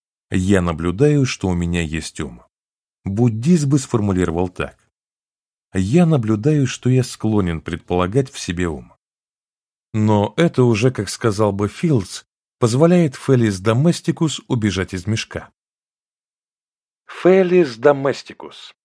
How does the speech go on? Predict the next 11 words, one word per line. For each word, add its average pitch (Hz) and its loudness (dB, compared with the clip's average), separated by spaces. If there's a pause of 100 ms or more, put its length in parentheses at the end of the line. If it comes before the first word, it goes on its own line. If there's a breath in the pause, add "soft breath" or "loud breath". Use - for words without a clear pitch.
(500)
Кот 165 2
домашний. 113 -2 (580)
Латынь. 123 0 (1800)
Упражнение. 80 -2 (1300)
Упражнение 123 2
первое. 65 -6 (1400)
Пусть 147 2
группа 131 0
вспомнит 127 -2
упражнение 98 0
первое 143 0